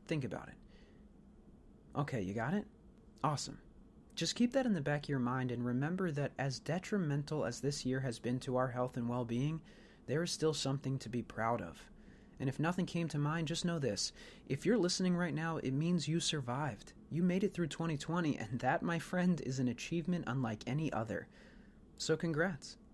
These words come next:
This episode is all about how to say goodbye. More specifically, how we can say goodbye to the year twenty twenty in a healthy and positive way. Because let's be honest, we're not gonna wake up on the morning of the first and have all our problems magically disappear. But now we have the badge of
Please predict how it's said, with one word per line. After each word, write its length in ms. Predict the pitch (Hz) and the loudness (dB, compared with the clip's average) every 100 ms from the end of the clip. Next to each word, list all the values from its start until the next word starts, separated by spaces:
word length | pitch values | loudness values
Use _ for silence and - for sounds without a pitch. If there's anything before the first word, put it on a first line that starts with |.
| - - | -20 -4
This 180 | 160 175 | -2 2
episode 440 | 202 190 - 165 | 2 2 2 4
is 100 | 135 | 4
all 160 | 123 127 | 4 4
about 240 | 117 113 | 4 0
how 160 | 117 117 | 0 0
to 80 | 110 | 0
say 240 | - 113 | 0 -2
goodbye. 440 | 107 104 98 - - - - - - | -2 -4 -6 -6 -16 -20 -20 -20 -4
More 160 | 143 170 | 0 0
specifically, 640 | - 147 185 143 - 127 | 0 0 2 0 0 -2
how 220 | 117 131 | 0 0
we 100 | 131 | 0
can 160 | 127 127 | -2 -4
say 220 | - 143 | 0 0
goodbye 380 | 131 127 117 117 | 0 -2 -2 -2
to 120 | - | -4
the 80 | 110 | -6
year 240 | 110 113 | -4 -4
twenty 320 | 110 143 160 | -4 -2 -2
twenty 460 | 151 123 120 117 110 | -2 -2 0 -2 -2
in 140 | - 110 | -6 -6
a 20 | |
healthy 540 | - 160 - 160 151 | -2 -2 -2 -6 -4
and 100 | 117 | -6
positive 600 | 117 - 120 120 123 110 95 | -8 -2 -2 0 -4 -6 -6
way. 300 | 98 - - - - - - - | -8 -8 -16 -20 -20 -20 -20 -6
Because 220 | 139 156 | 0 4
let's 180 | 156 - | 2 4
be 140 | 123 | 2
honest, 300 | 135 98 - | 2 0 -2
we're 80 | 135 | 0
not 160 | 165 175 | 2 0
gonna 160 | 147 | 0
wake 260 | 117 123 131 | 0 0 0
up 160 | 123 | -2
on 80 | 120 | 0
the 80 | 117 | 0
morning 280 | 113 117 117 | 0 0 -2
of 60 | |
the 60 | 110 | -4
first 420 | - 120 117 - | 0 0 0 -2
and 80 | 110 | -6
have 280 | - 110 107 | -2 -2 0
all 160 | 113 | 2
our 80 | 120 | 0
problems 580 | 113 127 127 117 110 107 | 0 0 0 0 -2 0
magically 460 | 110 120 123 110 107 | 0 0 -2 -2 0
disappear. 680 | 107 - 104 110 87 - - - - - - - - | 0 -4 -6 -6 -6 -8 -18 -20 -20 -20 -20 -20 -6
But 140 | 131 117 | -2 0
now 240 | 131 175 | 0 0
we 160 | 208 196 | 0 0
have 260 | 156 147 | -2 -4
the 60 | 120 | -6
badge 420 | 113 104 127 131 | -6 -6 -4 -4
of 160 | 120 | -4